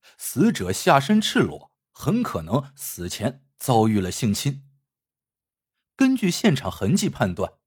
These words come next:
死者绝不可能是自杀，应该是被人杀害，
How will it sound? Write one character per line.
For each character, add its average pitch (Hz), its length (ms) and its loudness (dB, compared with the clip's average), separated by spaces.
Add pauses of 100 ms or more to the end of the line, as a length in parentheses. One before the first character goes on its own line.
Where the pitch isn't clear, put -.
(200)
死 - 320 -2
者 85 420 -6
绝 147 300 2
不 165 140 2
可 - 200 -6
能 90 160 2
是 - 140 0
自 170 220 2
杀， 156 260 -2 (1000)
应 226 220 0
该 220 180 6
是 208 140 -4
被 151 200 0
人 135 220 -2
杀 214 220 2
害， - 300 -4